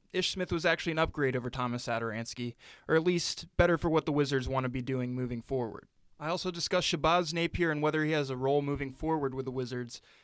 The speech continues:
beyond this season, because he did have a great start to his Wizards career, but it was a very limited sample size. So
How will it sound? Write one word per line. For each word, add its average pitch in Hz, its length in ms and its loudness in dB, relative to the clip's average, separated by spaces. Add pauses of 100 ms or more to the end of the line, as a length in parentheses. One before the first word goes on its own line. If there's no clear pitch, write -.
beyond 147 400 0
this 127 120 -2
season, - 400 -14 (160)
because 131 240 -6
he 147 100 -2
did 185 220 4
have 196 180 0
a 170 60 0
great 151 400 -2
start 151 320 0
to 151 140 -6
his 139 140 -4
Wizards 131 500 -4 (120)
career, 135 520 -4 (500)
but 143 120 4
it 151 40 4
was 143 160 2
a 135 40 -2
very 156 360 4
limited 147 420 0
sample 135 360 -4
size. - 320 -8
So 117 420 -8